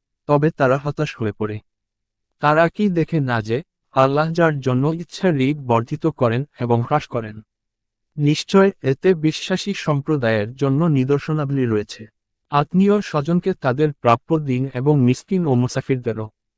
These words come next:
এটা তাদের জন্য উত্তম, যারা আল্লাহর সন্তুষ্টি কামনা করে, তারাই সফলকাম।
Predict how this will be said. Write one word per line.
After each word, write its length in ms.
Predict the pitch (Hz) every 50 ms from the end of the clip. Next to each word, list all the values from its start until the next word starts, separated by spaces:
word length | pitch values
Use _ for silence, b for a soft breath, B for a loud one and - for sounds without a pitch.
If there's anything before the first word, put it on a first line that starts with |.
| _ _ _
এটা 280 | 151 165 165 202 196
তাদের 440 | 185 - 156 135 127 139 151 151 151
জন্য 380 | 151 156 151 151 156 165 165 156
উত্তম, 480 | 151 143 - _ - 143 147 160 180 180 - _ _ _ _ 135
যারা 320 | 131 131 131 143 170 170
আল্লাহর 480 | 151 143 127 127 131 131 143 170 180 175
সন্তুষ্টি 600 | - - 151 139 131 - - 160 - - 185 175
কামনা 400 | - - 113 110 110 113 127 139
করে, 260 | - 131 117 110 107 - _ _ _ _ _ _ _ _
তারাই 300 | - 143 143 139 147 160
সফলকাম। 640 | 156 - - 147 - - 135 120 - - 110 107 107